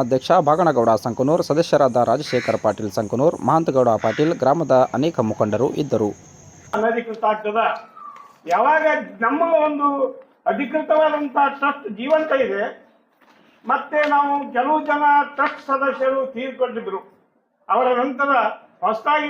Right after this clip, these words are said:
Speaker 2: ಟ್ರಸ್ಟ್ ಸದಸ್ಯರನ್ನ ಸಪ್ಲಿಮೆಂಟರಿ ರಿಜಿಸ್ಟ್ರಿ ಮಾಡಿ ಮತ್ತೆ ನಾವು ಹೊಸದಾಗಿ ರಿಜಿಸ್ಟ್ರಿ ಮುಂದುವರಿಸಿದ್ದೀವಿ ಏನು ಟ್ರಸ್ಟ್. ಅದಕ್ಕೆ ಅವ್ರು ಹೇಳ್ತಾರೆ, ನಮ್ಮ ಟ್ರಸ್ಟಿನ, ನಮ್ಮ ಸ್ವಾಮಿಗಳು ಹೇಳ್ತಾರೆ ಏನಂದ್ರೆ,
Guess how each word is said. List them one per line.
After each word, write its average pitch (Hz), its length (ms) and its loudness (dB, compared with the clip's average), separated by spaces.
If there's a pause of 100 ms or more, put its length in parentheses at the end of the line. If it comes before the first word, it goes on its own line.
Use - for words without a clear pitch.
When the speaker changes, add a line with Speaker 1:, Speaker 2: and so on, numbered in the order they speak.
Speaker 2:
ಟ್ರಸ್ಟ್ 269 260 -4
ಸದಸ್ಯರನ್ನ 247 600 -2 (540)
ಸಪ್ಲಿಮೆಂಟರಿ 285 720 -4
ರಿಜಿಸ್ಟ್ರಿ 269 300 -2 (100)
ಮಾಡಿ 233 240 -2 (1500)
ಮತ್ತೆ 277 280 0 (380)
ನಾವು 247 180 -2
ಹೊಸದಾಗಿ 247 420 -2 (400)
ರಿಜಿಸ್ಟ್ರಿ 214 320 -4
ಮುಂದುವರಿಸಿದ್ದೀವಿ 165 640 -10 (220)
ಏನು 175 120 -8 (100)
ಟ್ರಸ್ಟ್. 214 280 -6 (760)
ಅದಕ್ಕೆ 240 300 -4
ಅವ್ರು 262 200 4
ಹೇಳ್ತಾರೆ, 269 420 2 (840)
ನಮ್ಮ 269 240 -2 (100)
ಟ್ರಸ್ಟಿನ, 269 400 -2 (280)
ನಮ್ಮ 240 160 -4 (680)
ಸ್ವಾಮಿಗಳು 277 480 0
ಹೇಳ್ತಾರೆ 254 380 0 (1300)
ಏನಂದ್ರೆ, 277 400 2